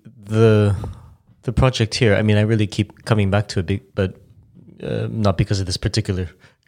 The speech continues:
podcast or the, the content, uh, the, the context of it, but it, that was really special, um, for me to, I, I, to, to do that repertoire with these musicians, with this open-mindedness, um, also really trying things out. And,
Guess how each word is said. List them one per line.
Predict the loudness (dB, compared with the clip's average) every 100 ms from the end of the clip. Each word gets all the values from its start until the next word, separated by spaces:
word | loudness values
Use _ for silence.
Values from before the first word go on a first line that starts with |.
| -4
podcast | -2 0 0 -2 -2
or | -4
the, | -4
the | -6 -6
content, | -2 -2 -2 -6 -4
uh, | -2 -2
the, | -2 -4
the | -2 -4
context | 0 0 -2 -4 -6
of | -6
it, | -8
but | -6 -6 -4
it, | -6 0
that | 0 2
was | 0 0
really | -4 -4
special, | -4 -6 -6 -8 -4
um, | -2 0 -2 -6 -10 -18 -18 -18 -20
for | -4 0
me | 0 -2
to, | -2 0 0 0
I, | 0 0 -2 0
I, | -2 -2 -6
to, | -2 -2
to | -2 -2
do | 2 4 4 0
that | 0 0 0
repertoire | -2 -6 -4 -4 -4
with | -4 -4 -4 -10 -20 -16
these | -8 -8 -4
musicians, | -6 -4 -6 -6 -6 -6 -8 -6
with | -2 -2 -4 -14 -14
this | -10 -10 -8
open-mindedness, | -8 -6 -6 -6 -8 -12 -10 -8 -8 -10 -6
um, | -4 -4 -6 -8 -6
also | -6 -4 -4 -4 -6
really | -10 -10 -8
trying | -6 -6 -8
things | -10 -12 -10 -8
out. | -10 -10 -12
And, | -14